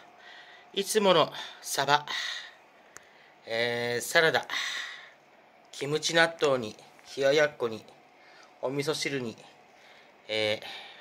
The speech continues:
くるみにみかんです。えー、そして今日、あの、最後の勤務行ってきました。まあ、勤務っつっても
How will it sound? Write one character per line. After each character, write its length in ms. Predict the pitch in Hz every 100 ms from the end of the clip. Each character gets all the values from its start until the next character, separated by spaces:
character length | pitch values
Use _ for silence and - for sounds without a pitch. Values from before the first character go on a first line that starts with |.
| -
く 140 | - 131
る 120 | 143
み 120 | 147
に 80 | 139
み 160 | 143
か 140 | 143 135
ん 60 |
で 520 | 123 120 120 117 117 117
す。 760 | - - - - - - - - - - - - - - - - -
え 320 | 139 135 139
ー、 40 | - - - - - - - - - - - -
そ 100 | 143
し 100 | -
て 60 | 175
今 220 | 233 214 170
日、 60 |
あ 80 | 151
の、 160 | 156 147
最 240 | 214 247
後 100 | 240
の 120 | 202
勤 160 | 180 208
務 120 | 190
行 60 | -
っ 20 |
て 120 | 156
き 100 | 170
ま 100 | 175
し 60 | 180
た。 140 | 156 - - - -
ま 80 | 120
あ、 60 |
勤 240 | 117 170 214
務 140 | 214
っ 40 | -
つ 160 | -
っ 20 |
て 80 | -
も 240 | 131 98